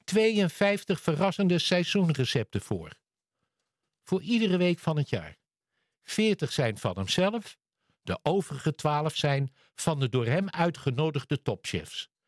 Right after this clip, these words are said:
De een gelouterd met de Michelinster in de Nederlanden, de ander zijn favoriete eigerecht serverend in de Japanse Hokka Kitchen in IJmuiden. Als je de goed beschreven recepten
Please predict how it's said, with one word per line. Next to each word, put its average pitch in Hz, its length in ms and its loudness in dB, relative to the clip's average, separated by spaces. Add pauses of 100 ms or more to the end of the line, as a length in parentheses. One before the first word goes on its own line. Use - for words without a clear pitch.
(240)
De 104 200 -4
een 123 220 0
gelouterd 123 580 -2
met 113 180 -2
de 113 60 0
Michelinster 110 720 -2
in 98 100 -4
de 101 100 0
Nederlanden, 175 640 0 (260)
de 117 140 -2
ander 143 360 -2
zijn 120 180 0
favoriete 120 680 -2
eigerecht 147 580 -2
serverend 135 640 -2 (340)
in 135 160 0
de 117 120 0
Japanse 131 600 -4
Hokka 139 380 -2
Kitchen 127 460 -4
in 120 160 0
IJmuiden. 101 540 -4 (1700)
Als 180 240 -2
je 170 100 0
de 139 100 0
goed 190 300 -6
beschreven 165 540 -2
recepten 120 560 -2